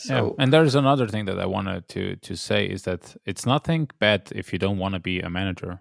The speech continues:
Speaker 1: You can be a, a individual contributor and be worth even more. I think a lot of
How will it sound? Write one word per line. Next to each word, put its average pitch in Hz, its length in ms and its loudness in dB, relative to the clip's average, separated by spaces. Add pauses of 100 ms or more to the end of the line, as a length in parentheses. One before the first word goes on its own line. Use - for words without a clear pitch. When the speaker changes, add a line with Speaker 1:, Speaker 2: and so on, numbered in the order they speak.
Speaker 1:
You 101 100 -8
can 95 220 -6
be 95 260 -2
a, 98 100 -6
a 92 640 -6
individual 104 580 -2
contributor 98 640 -4
and 95 220 -4
be 95 300 -2 (480)
worth 98 320 2
even 92 180 -4
more. 95 320 -2 (240)
I - 80 -4
think 113 160 -2
a 117 60 0
lot 110 180 2
of - 300 -4